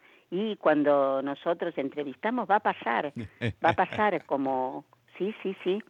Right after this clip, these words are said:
Speaker 1: acordate que va a pasar realmente. Muy linda la novela, muy linda ella.
Speaker 2: Muy buena gente, la verdad que hay que volverle a agradecer a Cintia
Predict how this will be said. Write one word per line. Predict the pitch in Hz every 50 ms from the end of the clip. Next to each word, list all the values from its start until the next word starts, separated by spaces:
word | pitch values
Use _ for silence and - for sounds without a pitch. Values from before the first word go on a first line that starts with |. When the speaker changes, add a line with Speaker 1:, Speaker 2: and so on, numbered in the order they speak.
| _ _ _ _ _ _ _ _ _ _ _ -
Speaker 1:
acordate | - 139 - - 139 139 139 156 170 - 135
que | - - 143
va | 139 139
a | -
pasar | 139 135 - - 160 143 135
realmente. | 139 139 147 147 139 147 143 127 135 127 - - 139 135
Muy | 147 160 190 208 214 196
linda | 160 151 156 165 156 147 151
la | 139 127 127
novela, | 131 139 123 131 139 147 156 156 165 160
muy | 160 151 160 170 156
linda | 143 151 143 147 143 135 127
ella. | 135 139 139 135 - - 165 156 151 170 - _ _ - - _ _ _ _ _ -
Speaker 2:
Muy | 127 180 220 247 226 165
buena | 131 113 110 104 98 -
gente, | - 101 95 87 73 80 95
la | 104 104
verdad | 101 113 127 131 135
que | 131 127 127 131 131 - _ _ -
hay | 123 127 123
que | - 123 120 117
volverle | 113 117 117 120 120 127 131 135 135 135 131 127
a | 123 123
agradecer | 120 113 117 113 110 110 110 107 - - 123 120 120 120 123 127
a | 131 127 123 107 101
Cintia | 101 - 123 127 131 131 127 131 127 123 123 123 120 87 -